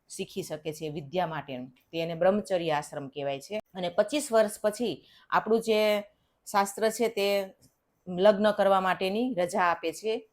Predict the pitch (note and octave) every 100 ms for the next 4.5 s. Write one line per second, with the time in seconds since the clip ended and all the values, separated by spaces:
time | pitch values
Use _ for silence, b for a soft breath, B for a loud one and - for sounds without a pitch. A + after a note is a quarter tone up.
0 | - F#3 F3 F3 F3+ F3+ F#3 F#3 F#3 E3
1 | F#3 F3+ F3 E3+ E3+ G3+ G3 - E3+ E3+
2 | E3 - F3 F#3+ F#3 F3 F3 G#3 - F3+
3 | F#3+ G3 E3+ D#3+ D#3+ F3+ F#3 F3 F3 E3+
4 | F3 G#3 F3+ F3